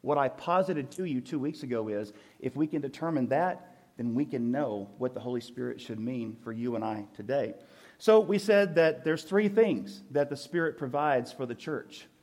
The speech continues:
The first thing that He provides is His presence. And that's what you and I were singing about this moment just a, just a moment ago. First and foremost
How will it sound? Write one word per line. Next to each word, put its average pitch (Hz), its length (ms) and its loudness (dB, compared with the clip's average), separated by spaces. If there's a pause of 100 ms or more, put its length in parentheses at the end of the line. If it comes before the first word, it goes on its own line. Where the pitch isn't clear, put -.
(460)
The 131 80 0
first 165 340 4
thing 165 140 0
that 143 100 2
He 147 140 2
provides 143 560 -2
is 147 400 -2
His 139 320 -2 (160)
presence. - 720 -8 (540)
And 107 120 -2
that's 123 180 2
what 131 120 0
you 139 160 0
and 135 100 0
I 135 120 2
were 123 100 -4
singing 139 320 -2
about 123 260 2
this 131 180 -6
moment 139 300 2
just 127 220 -8
a, 110 140 -8
just 127 200 -8
a 127 60 -2
moment 127 260 0
ago. 143 320 0 (100)
First 185 280 2
and 175 220 -2
foremost 175 760 -2